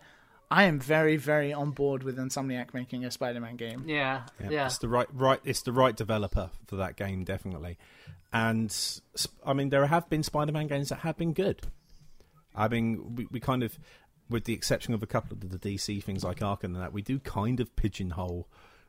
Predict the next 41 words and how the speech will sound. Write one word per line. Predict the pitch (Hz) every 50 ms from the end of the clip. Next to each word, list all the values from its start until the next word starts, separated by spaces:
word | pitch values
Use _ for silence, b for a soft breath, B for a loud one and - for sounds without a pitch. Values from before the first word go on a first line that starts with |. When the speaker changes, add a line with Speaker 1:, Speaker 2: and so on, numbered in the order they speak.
| b _
Speaker 3:
um, | - 85 87 87 87 90 90 92 90 - - _ -
a | 107
lot | 104 82
of | 65 -
the | -
comic | - 110 107 90 -
book | - 87 -
games | - 92 92 87 92
into | 95 92 - - 98 92
a, | 92 90 - - _ _ _ _
"Ah, | 269 233 185 175 165
they | 143 131 120
could | - 135 -
be | 110 104
better" | - 101 - 87 87 - - - -
kind | - 95 87 85
of | -
Speaker 1:
Yeah. | 175 143
Speaker 3:
thing. | - -
But | - - -
despite, | 139 - - 175 165 - 147
there, | 147 143 135 -
there | 143 139 143 143
are | 156
a | 151
couple | - 143 - 131
of | 120
Spider-Man | - 127 123 120 117 113 113 110
games | 110 107 110 107 -
that | 98
have | 127 117 -
kind | - 123 120 117
of, | 117 110 - b b b
Speaker 1:
Spider-Man | - - - 226 247 254 202 175 165
Speaker 3:
that | 156 131
have | 127
kind | - 269 240
Speaker 1:
two. | 156
Speaker 3:
of | 131
left | 127 -
that. | 95 87 85 -